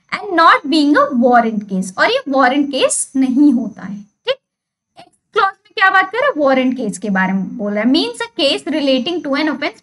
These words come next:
punishable with death। तो ये जो case होते हैं basically वो रिल-, relate किससे करते हैं,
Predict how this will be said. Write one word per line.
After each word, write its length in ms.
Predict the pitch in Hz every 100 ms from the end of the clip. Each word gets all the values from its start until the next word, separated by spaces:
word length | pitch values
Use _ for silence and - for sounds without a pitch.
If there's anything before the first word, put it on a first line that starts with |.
| -
punishable 500 | 269 285 - 427 480
with 380 | 494 523 - 247
death। 200 | 233 - - _ _ _ -
तो 180 | 453 - -
ये 360 | 262 254 415 508
जो 80 | 508 -
case 420 | 294 277 311 311
होते 360 | 311 240 277 294
हैं 180 | 294 339
basically 640 | 294 294 269 311 330 415
वो 140 | 285
रिल-, 360 | 269 247 269 -
relate 420 | 247 269 277 294
किससे 260 | 330 - 330
करते 320 | 330 311 330
हैं, 140 | 370